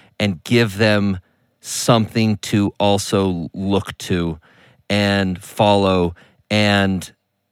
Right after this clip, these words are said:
support. It's, it's like so many people almost just need that one brave leader to say,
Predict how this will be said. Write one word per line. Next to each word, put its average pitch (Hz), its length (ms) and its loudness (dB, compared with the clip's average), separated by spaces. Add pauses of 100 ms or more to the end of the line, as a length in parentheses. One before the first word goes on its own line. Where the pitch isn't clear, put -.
(200)
support. - 720 -2
It's, - 280 -4
it's 123 200 0
like 123 160 0
so - 280 -2
many 151 160 0
people 131 320 -2
almost 135 340 0
just - 300 -4
need 117 240 0
that 107 200 0
one 107 540 0 (160)
brave 104 480 0
leader 95 320 -2
to 90 80 -4
say, 87 400 -4